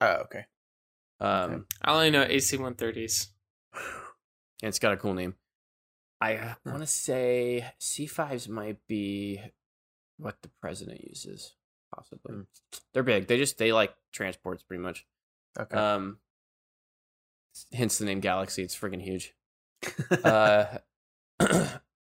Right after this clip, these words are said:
Speaker 2: but like I said, you could, you could level every building in the game, including the faction buildings, and eventually they come back after a small period of time, or when you die, or you li-, relive the game.
Speaker 1: Hmm.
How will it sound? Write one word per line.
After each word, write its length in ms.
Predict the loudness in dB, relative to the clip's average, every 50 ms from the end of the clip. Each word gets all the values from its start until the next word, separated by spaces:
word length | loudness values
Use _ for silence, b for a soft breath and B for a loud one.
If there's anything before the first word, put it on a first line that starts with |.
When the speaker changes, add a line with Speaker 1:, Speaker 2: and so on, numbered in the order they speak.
| _ _
Speaker 2:
but 220 | _ 6 6 6 4
like 100 | 2 2
I 40 | 2
said, 180 | -2 -2 -2
you 60 | -4
could, 140 | -4 -6 -12 -4
you 140 | -4 -4 -2
could 120 | 0 2
level 220 | 2 2 2 2 0
every 140 | 2 2 4
building 260 | 4 4 4 4 4
in 40 | 2
the 60 | 2
game, 420 | 2 2 2 2 2 2 0 -4 -6 _
including 380 | -14 -14 2 2 4 4 4 2
the 60 | 2 2
faction 380 | 2 2 2 2 0 -2 -2
buildings, 480 | -2 -2 -4 -4 -4 -4 -6 -6 -8 -14 _ _ _ _ _ _ _ _ _ _ _ _ _ _ _
and 500 | 0 2 2 2 2 2 0 -2 -6 -8
eventually 320 | -2 -2 -2 0 2 2 2
they 60 | 2
come 140 | 2 0 2
back 160 | 2 2 2
after 200 | 2 -2 -2 -4
a 20 | -6
small 220 | -4 -2 -2 -2
period 220 | 0 -2 -4 -4 -4
of 40 |
time, 460 | -4 -2 0 2 2 2 0 -2 -4 -10 _ _ _ _
or 200 | -4 -2 -2 -2
when 120 | -2 -4 -6
you 60 | 0
die, 240 | 2 4 6 6 6
or 100 | 4 4
you 100 | 2 0
li-, 120 | -2 -4 -6
relive 220 | -6 -8 -8 -8 -10
the 60 | -10
game. 260 | -12 -12 -12 -12 -14 -16 _ _ _ _ _ _ _ _ _ _ _
Speaker 1:
Hmm. 120 | -12 -12